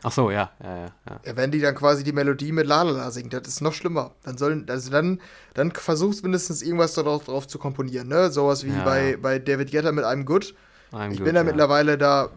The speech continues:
Speaker 2: an der, an der Stelle zu sagen, okay, es ist gut kombi-, ko-, komponiert darauf. Es ist vielleicht nicht besonders
Speaker 1: Ja.
Speaker 2: kreativ, aber es ist gut kombo-, komponiert.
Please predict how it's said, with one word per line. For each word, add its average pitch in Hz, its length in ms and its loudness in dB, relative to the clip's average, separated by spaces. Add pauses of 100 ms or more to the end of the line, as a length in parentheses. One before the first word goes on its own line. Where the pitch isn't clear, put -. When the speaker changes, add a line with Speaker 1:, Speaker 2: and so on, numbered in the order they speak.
Speaker 2:
an 139 180 -4
der, 135 220 2 (180)
an 131 140 -2
der 135 160 0
Stelle 139 360 0
zu 139 120 -6
sagen, 127 340 -2
okay, 180 400 0 (400)
es 127 160 -6
ist 190 160 -2
gut 226 160 -4
kombi-, 202 380 4
ko-, 165 320 4
komponiert 151 540 0
darauf. 117 280 -6
Es 110 140 -8
ist 139 80 -8
vielleicht 151 240 0
nicht 143 80 -6
besonders 143 280 -2
Speaker 1:
Ja. 139 120 -2
Speaker 2:
kreativ, 175 240 -4
aber 156 160 2
es 147 80 -2
ist 156 100 -6
gut 190 140 -8
kombo-, 156 400 0
komponiert. 156 640 -2